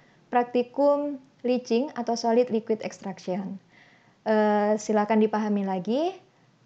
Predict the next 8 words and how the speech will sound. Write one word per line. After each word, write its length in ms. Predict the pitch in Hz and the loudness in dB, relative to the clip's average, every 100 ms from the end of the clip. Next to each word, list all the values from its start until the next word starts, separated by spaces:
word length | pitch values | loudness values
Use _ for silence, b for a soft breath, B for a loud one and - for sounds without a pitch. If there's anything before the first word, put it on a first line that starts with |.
| _ | _
benar-benar 640 | 208 214 202 208 208 214 202 | 0 0 0 0 2 2 2
diambil 1600 | 214 214 208 208 208 - _ _ _ _ _ _ 220 254 269 262 | 2 4 4 2 -2 -8 _ _ _ _ _ _ 0 4 6 6
konsepnya, 800 | 233 233 226 220 247 277 330 359 - _ _ | 2 0 -2 0 0 0 -4 -8 -14 _ _
dipahami 640 | 214 214 220 214 247 269 | -2 0 -2 0 0 2
konsepnya, 880 | 262 226 226 214 214 220 240 277 311 302 _ 214 | 2 0 0 -4 0 0 2 0 -4 -14 _ -2
dimatangkan 560 | 202 202 220 226 240 | 0 0 -2 0 0
di 80 | 226 | 0
konsepnya, 720 | 214 214 208 208 220 240 277 | -2 -4 -4 -2 -2 0 -2